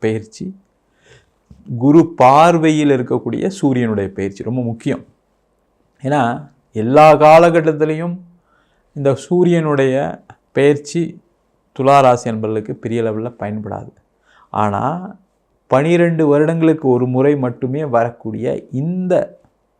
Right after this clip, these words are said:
அமைப்பு துலா ராசி அன்பர்களுக்கு ஒரு நீண்ட கால இடை-, இடைவேளைக்கு பின் ஒரு வெற்றியை கொடுக்கக்கூடிய பெயர்ச்சியாக இருக்க போகிறது.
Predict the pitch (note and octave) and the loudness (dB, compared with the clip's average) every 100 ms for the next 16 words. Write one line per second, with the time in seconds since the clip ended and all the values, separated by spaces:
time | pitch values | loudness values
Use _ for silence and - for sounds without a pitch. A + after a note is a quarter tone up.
0 | _ _ G#2+ A2 C3 C3 - C#3 F3+ E3+ | _ _ -8 -4 -4 -4 -6 -6 -8 -14
1 | _ _ _ _ _ _ - B2 D3 D3+ | _ _ _ _ _ _ -6 2 4 6
2 | C3+ B2+ B2+ A#2+ A2+ A2 A2 G#2+ - A#2 | 4 2 0 -8 -6 -6 -6 -8 -12 -14
3 | - A2+ A2 G#2+ B2+ E3+ E3+ D#3 C3+ C3+ | -12 -8 -8 -6 -6 -4 0 0 2 4
4 | D3+ D3+ A#2+ A#2 B2+ B2 - A2+ C3+ C3+ | 6 4 0 -2 -4 -6 -12 -2 0 0
5 | A#2+ A2 F#2+ A2+ E3+ - _ _ _ _ | -2 -6 -12 -12 -14 -18 _ _ _ _
6 | - A#2+ A#2 A2 C#3+ C#3+ G3 F#3 E3+ D#3+ | -6 -4 -2 2 0 0 -2 2 2 0
7 | B2+ A#2 B2+ - G#2 G2+ C#3+ - A2 A2 | -6 -4 -6 -6 -8 -8 -10 -6 -6 -6
8 | - G#2 F#2+ G2 A#2+ G2 G2 F#2 G2 F2+ | -10 -8 -8 -8 -8 -10 -12 -14 -14 -14
9 | - | -16